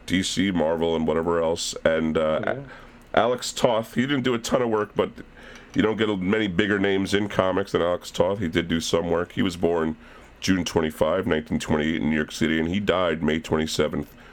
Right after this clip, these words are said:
Speaker 1: two thousand six, in Burbank, California. Uh, the first work he did was actually for Sal Gentile. Uh, it was a painted cover for Real, Real West magazine. That was April nineteen seventy-three. Must have re-, been his last week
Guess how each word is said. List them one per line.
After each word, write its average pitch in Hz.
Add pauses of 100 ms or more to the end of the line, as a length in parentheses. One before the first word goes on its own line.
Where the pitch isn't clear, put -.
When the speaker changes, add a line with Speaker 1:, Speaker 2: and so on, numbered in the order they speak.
(240)
Speaker 1:
two 104
thousand 82
six, -
in 76
Burbank, 76
California. 78 (540)
Uh, 80
the 82
first -
work 110
he 110
did 101
was 95
actually 90
for 85
Sal 90
Gentile. 80 (480)
Uh, 76
it 67
was 80
a 78
painted 92
cover 82
for 76
Real, 82
Real 107
West 104
magazine. 90
That 85
was 69
April 82
nineteen 82
seventy-three. 80 (420)
Must 90
have 82
re-, 85
been 87
his 90
last 87
week 101